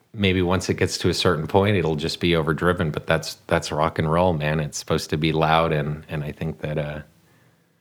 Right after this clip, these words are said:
that there's just some frequencies that maybe that digital stuff isn't able to hit,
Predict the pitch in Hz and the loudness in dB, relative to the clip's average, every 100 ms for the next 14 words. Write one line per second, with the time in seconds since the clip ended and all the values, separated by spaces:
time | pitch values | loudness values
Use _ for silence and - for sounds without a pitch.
0 | _ _ _ - 87 87 80 - 98 85 | _ _ _ -4 0 2 0 2 2 2
1 | - 90 - 98 101 87 - 87 82 82 | 0 0 2 2 2 0 0 0 0 0
2 | 90 90 85 80 78 85 92 82 78 78 | 2 2 2 0 -2 -2 -2 0 -2 -2
3 | - 76 85 78 80 76 73 110 - 92 | -6 -8 -6 -4 -4 -2 -4 -8 -10 -8
4 | 98 | -8